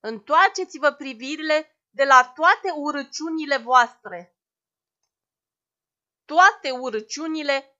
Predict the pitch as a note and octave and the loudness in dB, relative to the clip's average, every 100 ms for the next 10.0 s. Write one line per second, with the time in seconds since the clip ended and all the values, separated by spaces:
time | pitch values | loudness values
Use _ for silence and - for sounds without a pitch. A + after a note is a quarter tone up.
0 | _ - D4+ F#4+ F4 F4 F#4 - D#4+ - | _ -10 -6 -6 -6 -8 -8 -6 -8 -6
1 | D4+ E4 E4+ D#4+ A#3+ A3+ D4 D4+ D#4+ D4+ | -8 -8 -12 -14 -14 -12 2 2 2 -10
2 | D4+ D4 A#3 B3+ B3+ C#4 D4 D4 C4 F3 | -8 -6 -8 -10 -8 -4 -2 -4 -6 -8
3 | _ _ _ _ _ _ _ _ _ C4 | _ _ _ _ _ _ _ _ _ -2
4 | C#4+ F#4 - B3+ A#3 A#3 G#3+ - C#4 D4+ | 4 4 4 -8 -8 -8 -10 -10 -12 -10
5 | D#4+ D#4+ E4 _ _ _ - C#4 F#4+ D#4 | -4 -4 -4 _ _ _ -12 -6 -6 -6
6 | D4 A#3 A#3 G#3+ - C4+ D#4+ C#4+ A3 A3 | -8 -8 -8 -12 -6 -8 -8 -14 -12 -12
7 | A3 A#3+ D4 - D4 D4+ D#4+ _ _ C#4 | -2 -2 -2 -6 -6 -6 -6 _ _ -20
8 | A#3+ C4+ C#4 F#4 G4+ C4+ A#3+ A3 G3+ G#3 | -14 -12 -8 -6 -6 -6 -8 -4 -4 -4
9 | A3 A3 D4+ A#3 A#3 B3+ C#4+ C#4 F#3 _ | -8 -6 -10 -6 -4 -4 -6 -6 -6 _